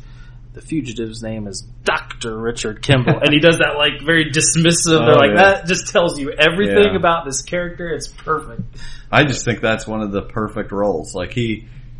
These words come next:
Speaker 2: nails it. That movie wouldn't be what it is without what, without,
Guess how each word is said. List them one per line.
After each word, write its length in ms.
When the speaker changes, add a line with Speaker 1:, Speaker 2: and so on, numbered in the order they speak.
Speaker 2:
nails 520
it. 80
That 160
movie 220
wouldn't 320
be 140
what 220
it 160
is 340
without 600
what, 200
without, 380